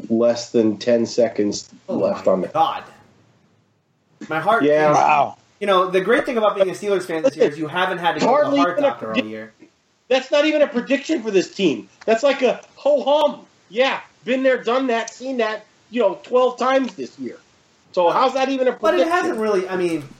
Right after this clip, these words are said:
Speaker 2: yeah, I guess, I guess you're right.
Speaker 1: Come on, how many field goals as time goes, go, runs out?
Speaker 2: I mean, we have, eh, eh, like, like, every game this year has been, you know,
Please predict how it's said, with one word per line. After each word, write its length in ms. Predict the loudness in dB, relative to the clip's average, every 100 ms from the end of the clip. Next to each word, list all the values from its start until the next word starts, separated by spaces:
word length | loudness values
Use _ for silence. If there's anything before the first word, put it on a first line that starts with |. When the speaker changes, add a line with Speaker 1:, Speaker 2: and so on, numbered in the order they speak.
| -20 -12
Speaker 2:
yeah, 160 | -8 -6
I 160 | -4 -4
guess, 260 | -4 -6
I 80 | -8
guess 180 | -8 -8
you're 100 | -14
right. 100 | -16 -20 -20 -20 -20 _ _ _ _ _ _ _ _ -4
Speaker 1:
Come 120 | 0 0
on, 160 | 0
how 140 | 0 0
many 240 | 0 -2
field 400 | -2 0 0 0
goals 320 | 0 0 0
as 180 | -2 -2
time 440 | -4 0 0 -2
goes, 300 | -2 -2 -2 -12 -4
go, 320 | -2 -2 -2
runs 280 | 0 0 0
out? 400 | 0 0 -2 -4 _ _ _ _ _ _ _ _ _ -12
Speaker 2:
I 100 | -10
mean, 140 | -8 -2
we 80 |
have, 280 | 2 2 0 -14 -10
eh, 120 | -8 -6
eh, 160 | -4
like, 260 | 0 -2 -2 -18 -18 -8
like, 160 | -8 2
every 280 | 4 4 -2
game 220 | -2 -4
this 180 | -6 -6
year 140 | -4
has 140 | -4 -2
been, 360 | -2 -2 -8 -16 -20 -20 -20 _ _ _ _ _ -12
you 80 |
know, 120 | -12